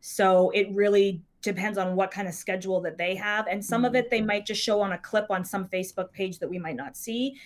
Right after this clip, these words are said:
Speaker 1: There is a Facebook page called Community Voices. That's where they generally share them.
Speaker 2: Okay.
Speaker 1: And then they,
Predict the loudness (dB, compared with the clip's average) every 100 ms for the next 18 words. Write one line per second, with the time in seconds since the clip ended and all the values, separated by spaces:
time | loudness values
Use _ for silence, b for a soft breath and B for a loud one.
0 | B B 4 4 4 2 0 0 -2 -4
1 | -2 -2 0 -4 -2 -4 -4 -4 0 0
2 | 0 -4 -4 -4 -4 -6 -6 -4 -4 -4
3 | -4 -6 -4 -2 -2 0 0 -2 -10 -8
4 | -2 2 4 6 4